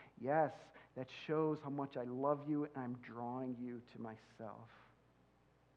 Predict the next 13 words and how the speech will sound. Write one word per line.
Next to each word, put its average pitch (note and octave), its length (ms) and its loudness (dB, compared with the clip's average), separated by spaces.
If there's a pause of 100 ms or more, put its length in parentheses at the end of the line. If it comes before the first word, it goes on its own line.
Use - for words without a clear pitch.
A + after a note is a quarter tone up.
(800)
May D3 220 2
the C#3+ 140 2
blessings F3 800 2
and C3+ 120 2 (100)
goodness E3 380 0 (100)
of D3 160 -2
your D#3+ 140 0
life B2+ 380 2
reveal D3 800 0
God's B2+ 480 0
love A#2 440 -2 (600)
to A#2+ 60 -12 (160)
you. G#2 140 -10